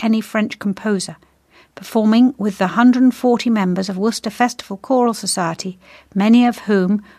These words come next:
are selected to sing in the annual Three Choirs Festival Chorus. This will be held in Worcester Cathedral Choir, with acclaimed soloists Susanna Fairbairn,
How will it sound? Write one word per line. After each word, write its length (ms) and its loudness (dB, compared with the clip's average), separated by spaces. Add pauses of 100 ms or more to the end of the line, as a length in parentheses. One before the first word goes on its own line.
(160)
are 80 -2
selected 580 -4
to 80 -12
sing 300 -4
in 120 -2
the 100 -2
annual 360 -2
Three 320 -4
Choirs 380 -2
Festival 440 -8
Chorus. 560 -6 (840)
This 200 -2
will 80 0
be 140 2
held 320 -2
in 140 -6
Worcester 260 -8
Cathedral 680 -10 (160)
Choir, 440 -6 (1000)
with 140 -4
acclaimed 480 -2
soloists 840 -2 (360)
Susanna 800 -2
Fairbairn, 720 0